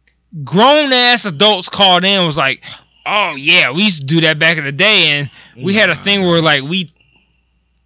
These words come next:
Speaker 1: like, one person described it like they touched, like, their,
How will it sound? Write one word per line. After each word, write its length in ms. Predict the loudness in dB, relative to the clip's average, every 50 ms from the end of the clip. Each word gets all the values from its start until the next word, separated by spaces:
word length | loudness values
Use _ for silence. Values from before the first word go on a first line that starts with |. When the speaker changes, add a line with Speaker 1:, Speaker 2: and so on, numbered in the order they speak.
| _ -2
Speaker 1:
like, 180 | 0 0 0 -2
one 220 | 0 0 0 2
person 300 | 2 0 0 0 -2 -4
described 420 | -4 -4 -4 -2 0 2 2 2 2
it 60 | 2
like 240 | 2 0 0 0 0
they 140 | -2 -2 -2
touched, 500 | -2 -6 -4 -4 -2 -2 -4 -6 -4 -2
like, 220 | -2 -2 -2 -2
their, 420 | -4 -2 -2 0 0 0 -2 -4